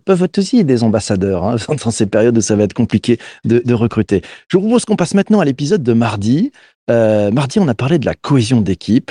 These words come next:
Euh, Faustine Duriez, la, la, la fondatrice de Coco Worker, était avec nous. Cohésion d'équipe, ça change quoi dans le mode hybride ? Isabelle, de ton côté, elle est revenue, Isabelle.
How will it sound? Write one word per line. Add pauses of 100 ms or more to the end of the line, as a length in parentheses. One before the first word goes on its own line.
(160)
Euh,
Faustine
Duriez,
la,
la,
la
fondatrice
de
Coco
Worker,
était
avec
nous. (560)
Cohésion
d'équipe,
ça
change
quoi
dans
le
mode (100)
hybride ? (360)
Isabelle,
de
ton
côté, (360)
elle
est
revenue,
Isabelle.